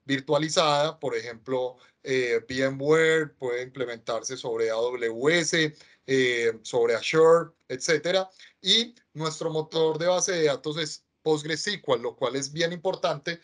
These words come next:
teniendo en cuenta que no agrega ningún costo adicional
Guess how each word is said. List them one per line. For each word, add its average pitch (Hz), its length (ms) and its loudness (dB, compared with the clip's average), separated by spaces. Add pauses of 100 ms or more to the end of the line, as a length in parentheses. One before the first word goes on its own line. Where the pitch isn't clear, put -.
(200)
teniendo 135 340 -6
en 143 60 -10
cuenta 156 280 -6
que 143 160 -8
no 139 220 -4
agrega 165 380 -4
ningún 131 300 -10
costo 151 360 -2
adicional 120 580 -4